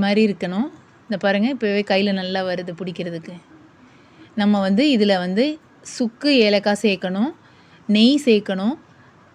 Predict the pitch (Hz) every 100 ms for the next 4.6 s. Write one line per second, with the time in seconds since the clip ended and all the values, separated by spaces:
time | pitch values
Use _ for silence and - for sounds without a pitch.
0 | _ - 208 208 240 240 240 254 220 196
1 | 214 247 233 190 214 226 220 269 370 -
2 | - _ _ _ _ _ _ _ _ _
3 | _ _ _ _ 185 185 185 190 220 226
4 | 190 175 185 180 175